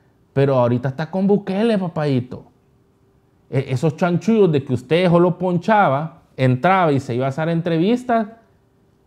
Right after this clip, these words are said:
¿y qué, qué son, qué son esas cosas, brother? ¿Qué son esas cosas? ¿A dónde está el trabajo, el desempeño que hizo Marvin en, en, en ese,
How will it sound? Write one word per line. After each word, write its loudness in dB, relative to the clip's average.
¿y -8
qué, -4
qué 0
son, -6
qué 0
son 2
esas 0
cosas, 2
brother? 2
¿Qué -4
son -6
esas -4
cosas? 2
¿A 4
dónde 2
está 2
el 2
trabajo, 2
el 0
desempeño -2
que -4
hizo -2
Marvin -2
en, -6
en, -6
en -4
ese, -2